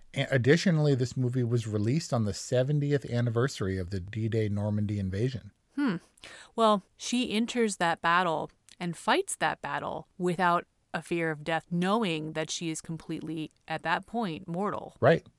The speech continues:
Speaker 1: Like him, she is trained to use her suit and her giant scimitar-looking sword thing.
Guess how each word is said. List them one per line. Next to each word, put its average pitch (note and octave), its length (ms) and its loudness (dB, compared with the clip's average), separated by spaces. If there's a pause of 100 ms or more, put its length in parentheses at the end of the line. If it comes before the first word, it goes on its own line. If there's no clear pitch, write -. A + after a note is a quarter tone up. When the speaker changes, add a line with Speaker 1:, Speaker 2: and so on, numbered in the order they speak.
(120)
Speaker 1:
Like A2+ 220 2
him, C#3+ 380 2
she A#2 280 0
is C3 180 0
trained C3 600 0
to - 100 -2
use B2 380 2
her D3 140 -2
suit C3 380 0 (160)
and A2 200 0
her A2+ 420 0
giant A2 480 0 (260)
scimitar-looking A#2+ 1080 0
sword B2 340 0
thing. G#2 300 -2